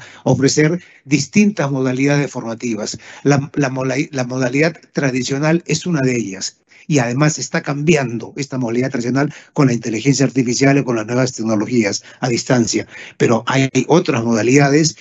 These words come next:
que van y se enfocan en aquellos que no están en el sistema recibiendo formación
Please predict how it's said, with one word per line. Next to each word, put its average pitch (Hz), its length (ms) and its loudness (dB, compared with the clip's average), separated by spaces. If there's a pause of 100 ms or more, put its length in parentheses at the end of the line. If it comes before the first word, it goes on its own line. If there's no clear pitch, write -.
(180)
que 143 360 4
van 135 320 0
y 143 80 -6
se 123 120 -4
enfocan 139 460 -2 (200)
en 120 140 -4
aquellos 135 520 2
que 107 180 -2
no 120 140 0
están 143 320 4
en 113 180 4
el 101 140 -8
sistema 117 640 -4 (300)
recibiendo 123 600 0
formación 120 840 -2